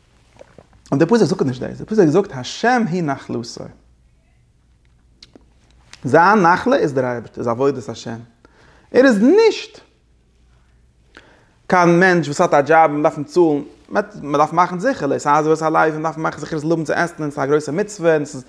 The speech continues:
פארט, מען דארף מאכן מצוה. מען, מען זאגט, איינער איז מקריב, האט, ברענגט,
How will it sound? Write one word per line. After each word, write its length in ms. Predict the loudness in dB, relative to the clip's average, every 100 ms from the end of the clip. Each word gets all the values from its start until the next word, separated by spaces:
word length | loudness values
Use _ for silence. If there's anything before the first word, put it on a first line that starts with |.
| -20 -18 0
פארט, 240 | 2 2 -2
מען 180 | -14 -12
דארף 120 | -10 -6
מאכן 180 | -4
מצוה. 260 | -4 -6 -14
מען, 240 | -10 -8 -10 -10
מען 320 | -8 -4 -2
זאגט, 200 | -2 -4 -20 -20 -20 -4
איינער 200 | 0 0
איז 80 | 0
מקריב, 340 | -2 -2 -2
האט, 280 | 0 0 -6
ברענגט, 240 | -6 -6